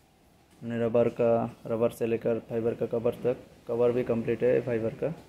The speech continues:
अभी सूखने के बाद पूरा complete है। और बाकी सामने का process same to same,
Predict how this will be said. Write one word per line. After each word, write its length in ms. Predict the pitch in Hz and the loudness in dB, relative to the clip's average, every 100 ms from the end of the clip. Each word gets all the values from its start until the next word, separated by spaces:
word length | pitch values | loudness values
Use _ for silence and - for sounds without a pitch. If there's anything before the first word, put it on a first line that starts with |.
| - - | -18 -14
अभी 100 | 120 | -12
सूखने 300 | 120 - 123 | -12 -8 -2
के 100 | 120 | 2
बाद 160 | 135 | 4
पूरा 360 | 131 - 120 113 | 2 0 -2 -2
complete 360 | - 117 120 | -4 -6 -6
है। 320 | 120 123 - - - - - - - - - 117 | -4 -4 -6 -16 -20 -20 -20 -20 -20 -20 -18 -8
और 220 | 113 113 | -4 0
बाकी 300 | 113 117 131 | 0 0 -4
सामने 360 | - 117 120 | -4 -2 0
का 100 | 123 | 2
process 480 | 123 120 117 135 - | 0 0 -2 -4 -4
same 140 | 123 123 | -4 -4
to 80 | |
same, 220 | 127 117 | -6 -8